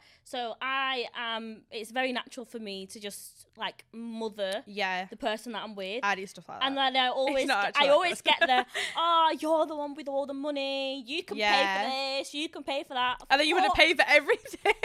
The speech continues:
Speaker 1: Yeah, like, fuck off.
Speaker 2: <laughs> Like, I want a manly man. You
Speaker 1: Yeah.
Speaker 2: baby me. <laughs> I don't wanna pay for all this
Speaker 1: No, I
Speaker 2: anymore.
Speaker 1: don't wanna be doing that shit.
Speaker 2: But
Speaker 1: I
Speaker 2: you know
Speaker 1: want
Speaker 2: what?
Speaker 1: you.
Speaker 2: I, I do that, though,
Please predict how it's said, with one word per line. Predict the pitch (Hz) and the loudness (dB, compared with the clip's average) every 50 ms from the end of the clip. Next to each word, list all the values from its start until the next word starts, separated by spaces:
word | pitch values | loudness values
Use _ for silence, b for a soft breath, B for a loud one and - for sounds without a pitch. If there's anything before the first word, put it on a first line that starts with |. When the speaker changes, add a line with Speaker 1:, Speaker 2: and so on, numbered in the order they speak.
| - | 6
Speaker 1:
Yeah, | 339 403 427 403 392 | 8 10 10 10 10
like, | 311 - - - | 8 4 4 6
fuck | 554 - - - 440 | 6 6 4 4 4
off. | 480 571 587 571 523 427 - - - - | 4 6 6 8 6 6 4 2 -2 -6
Speaker 2:
<laughs> | - | -4
Like, | - - 427 | -2 0 2
I | 453 415 | 2 2
want | 427 466 494 523 | 2 2 2 2
a | 440 349 | 2 2
manly | 370 440 494 440 427 | 2 2 2 0 0
man. | 392 359 339 311 277 240 220 220 | 2 2 4 4 2 2 -2 -4
You | 240 311 381 | 0 4 6
Speaker 1:
Yeah. | 494 554 | 8 8
Speaker 2:
baby | 571 494 - 453 - 359 | 10 8 8 8 8 8
me. | 359 403 440 453 403 311 294 294 | 8 8 8 6 6 4 2 6
<laughs> | - - - - - 539 - - - - - - - - | 8 8 8 10 8 6 4 4 2 -2 -10 -8 -4 0
I | - | 2
don't | 508 494 | 2 4
wanna | 494 539 539 - | 4 2 2 4
pay | - 415 494 508 427 | 4 4 4 4 4
for | 427 427 | 0 -2
all | 392 320 | -2 -2
this | 381 339 285 311 | -2 -4 -2 0
Speaker 1:
No, | 320 320 | 4 6
I | 320 320 311 285 - | 6 8 8 6 6
Speaker 2:
anymore. | 285 302 | 2 2
Speaker 1:
don't | 302 302 285 | 2 2 4
wanna | 294 294 294 | 4 2 0
be | 277 294 | 0 -2
doing | 269 262 254 254 | -4 -4 -4 -4
that | 220 - - | -4 -4 -6
shit. | - 269 233 226 | -6 -4 -2 0
Speaker 2:
But | - - | 2 4
Speaker 1:
I | 403 | 4
Speaker 2:
you | 480 | 4
know | 480 494 | 4 6
Speaker 1:
want | - 403 | 6 6
Speaker 2:
what? | 440 480 480 - | 6 6 4 0
Speaker 1:
you. | 294 - - | -2 -2 0
Speaker 2:
I, | 339 370 427 | 2 2 2
I | 427 - | 2 0
do | 359 359 381 359 | -2 -2 -2 -2
that, | 339 - - | -2 -4 -4
though, | 175 123 127 196 262 285 | -6 -6 -4 -6 -6 -8